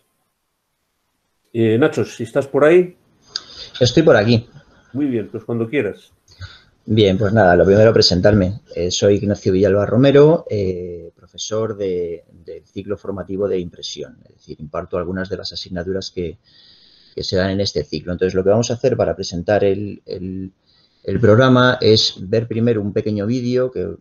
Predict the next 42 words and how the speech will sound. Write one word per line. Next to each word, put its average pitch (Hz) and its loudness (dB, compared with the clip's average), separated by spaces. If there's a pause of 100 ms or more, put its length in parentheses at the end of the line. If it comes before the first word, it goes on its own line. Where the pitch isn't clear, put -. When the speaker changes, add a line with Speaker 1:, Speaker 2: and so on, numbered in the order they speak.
Speaker 2:
a 98 -8
durar 101 -2
aproximadamente, 92 -6
pues, - -16
un 113 -10
minutito 127 -4 (480)
y 110 -8
después 110 0
yo 104 2
lo 104 4
voy 104 2
a 101 2
complementar, 101 -2
pues, - -16
explicando 101 -6
unas 101 -4
cosas, 104 -6
algunas 101 -8
cosas 95 -8
adicionales 113 -2
relativas 104 -4
al 82 -8
ciclo. 78 -16
A 80 -6
ver 87 -6
si 98 -6
en 87 -10
unos 104 -12
pocos 101 0
minutos, 110 4
en, 82 -2
en 82 -10
cinco 107 0
o - 4
siete 98 2
minutos, 107 2
soy - -4
capaz 101 0 (340)
de 90 -2
darles 107 2
un 104 2
barniz 110 2